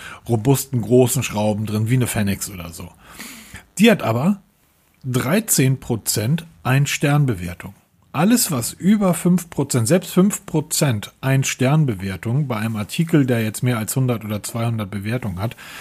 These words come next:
könnt ihr den in die Tonne treten. Vergesst es, das ist Mist.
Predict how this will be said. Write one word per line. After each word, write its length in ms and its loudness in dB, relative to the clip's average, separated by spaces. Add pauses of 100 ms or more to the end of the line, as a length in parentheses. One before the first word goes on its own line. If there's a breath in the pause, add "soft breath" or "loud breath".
(400 loud breath)
könnt 220 4
ihr 80 4
den 240 -2
in 80 -2
die 120 -4
Tonne 320 -2
treten. 400 -14 (440 soft breath)
Vergesst 500 0
es, 160 -12
das 180 -4
ist 220 -2
Mist. 300 -2